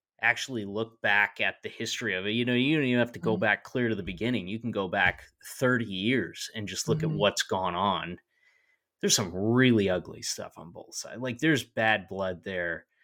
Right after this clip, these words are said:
Speaker 1: that
Speaker 2: Mm-hmm.
Speaker 1: is understandable if you were the person living in Gaza or a person living in Jerusalem, you know?
Speaker 2: Yeah, and there's
Speaker 1: S-
Speaker 2: propaganda too. So it's, um, even when you go research things, you know, if, if,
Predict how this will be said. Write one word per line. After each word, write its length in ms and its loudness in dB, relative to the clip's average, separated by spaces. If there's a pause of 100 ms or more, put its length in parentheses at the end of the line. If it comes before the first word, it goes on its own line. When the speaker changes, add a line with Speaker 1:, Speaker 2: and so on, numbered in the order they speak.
(420)
Speaker 1:
that 180 6
Speaker 2:
Mm-hmm. 0 -
Speaker 1:
is 380 0
understandable 1040 4
if 260 -6
you 140 2
were 160 6
the 60 4
person 580 -2
living 520 -2
in 200 -4
Gaza 640 0
or 160 -2
a 80 -2
person 520 -2
living 300 0
in 100 -6
Jerusalem, 840 -8
you 80 -4
know? 220 4 (600)
Speaker 2:
Yeah, 260 4
and 120 2
there's 180 2
Speaker 1:
S- 60 -14
Speaker 2:
propaganda 760 4
too. 400 0
So 300 0
it's, 260 -2
um, 520 4 (600)
even 280 4
when 140 6
you 100 2
go 140 4
research 640 0
things, 640 -6 (360)
you 120 -2
know, 260 0
if, 320 -8
if, 320 -12